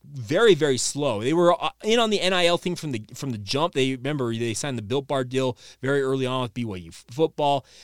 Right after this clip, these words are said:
But when it came to having these collectives, these, uh, third-party entities that could facilitate money between athletes, uh, that type of stuff was very, very something that B Y U is very wary of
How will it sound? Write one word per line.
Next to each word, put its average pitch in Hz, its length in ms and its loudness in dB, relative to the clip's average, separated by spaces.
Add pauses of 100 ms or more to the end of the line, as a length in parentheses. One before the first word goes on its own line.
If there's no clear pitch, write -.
But 143 300 -4
when 165 160 0
it - 80 -10
came 196 240 0
to 170 340 2
having 170 340 -2
these 165 160 -2
collectives, 131 680 -6
these, 120 300 -4
uh, 120 140 -4
third-party 170 600 -2
entities 131 560 -6 (280)
that 139 200 0
could 135 180 -4
facilitate 165 680 -2
money 147 300 -4
between 147 760 -8
athletes, 139 640 -2 (340)
uh, 127 340 -2
that 151 180 -2
type 170 180 -2
of 151 60 -2
stuff 147 400 -4
was 135 220 -2
very, 147 460 2
very 131 760 -2
something 135 500 -6
that 123 140 -6
B 131 120 -4
Y 143 180 0
U 135 180 0
is 113 100 -4
very 135 280 -2
wary 120 580 -2
of 80 180 -12